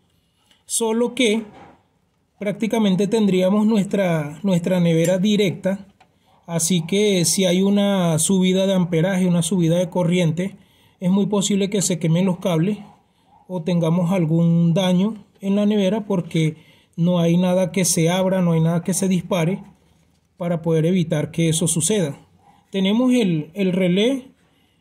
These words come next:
tenemos, eh, el protector térmico, pero estoy hablando con respecto a la regleta. La regleta también se daña muchas veces cuando hay una subida de amperaje. Ella se abre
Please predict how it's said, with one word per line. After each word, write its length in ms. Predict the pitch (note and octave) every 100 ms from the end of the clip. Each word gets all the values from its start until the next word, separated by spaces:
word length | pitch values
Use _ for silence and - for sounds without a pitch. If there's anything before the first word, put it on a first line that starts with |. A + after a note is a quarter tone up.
| _ _
tenemos, 1000 | F3 F3 F3 G3 G#3 G3 E3+ D#3+ - - -
eh, 580 | E3 D#3+ D3+ D3 C#3 C3 - _
el 160 | F#3 F3
protector 520 | F3+ E3+ D#3+ F3 D#3+
térmico, 560 | A3 F3+ F3+ G3+ A#3 - _ _ -
pero 160 | F3+
estoy 220 | E3+ F3+ F3+
hablando 640 | F#3 G3+ G3+ G#3 B3 - - _ _ _ _ - _ _ _ _ -
con 180 | G#3
respecto 720 | F#3+ F#3+ G3 D#3+ - F3+ F3+ -
a 160 | F#3 F3
la 140 | F3
regleta. 640 | D#3+ D3+ E3+ D#3 D3 C#3 -
La 120 | F3+
regleta 720 | F3 E3 E3 F3+ G3 B3 B3 - _ _ _
también 400 | F3+ F3+ F3 E3+
se 200 | E3 F#3
daña 280 | G3 F#3+ G3
muchas 340 | G3+ G3 G3+
veces 360 | G#3 E3+ A#3 A#3 - _ _ _ _ _
cuando 380 | F#3 E3+ E3 E3
hay 100 | D#3+
una 240 | E3+ F#3
subida 420 | E3+ G3 D#3 D#3+
de 100 | E3+
amperaje. 600 | F3+ F3 F#3+ F#3 C#3 F3+ - _ _ _ _ _ _ _
Ella 320 | F3+ D#3 F3
se 200 | E3 G3
abre 320 | F#3+ D#3+ E3